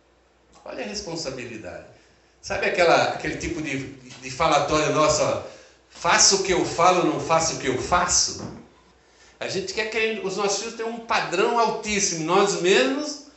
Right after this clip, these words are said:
não apresentamos para eles esse mesmo padrão. O seu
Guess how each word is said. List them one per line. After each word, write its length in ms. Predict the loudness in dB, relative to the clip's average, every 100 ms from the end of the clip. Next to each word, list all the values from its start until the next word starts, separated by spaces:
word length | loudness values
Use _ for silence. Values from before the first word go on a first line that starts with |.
| -20 -20 -6
não 380 | 2 2 2 -2
apresentamos 1000 | -2 0 4 4 4 4 4 4 2
para 340 | 2 4 4 4
eles 380 | 4 2 -2 -4
esse 640 | -4 -4 -6 -8 -10 -16 -20 _ _ -20 _ -14
mesmo 280 | -12 -12 -10
padrão. 480 | -10 -8 -10 -12 -16 -20 _ _ _ _ _ _ _ _ _ _ _ _ _ -20 -10
O 80 |
seu 180 | -2 0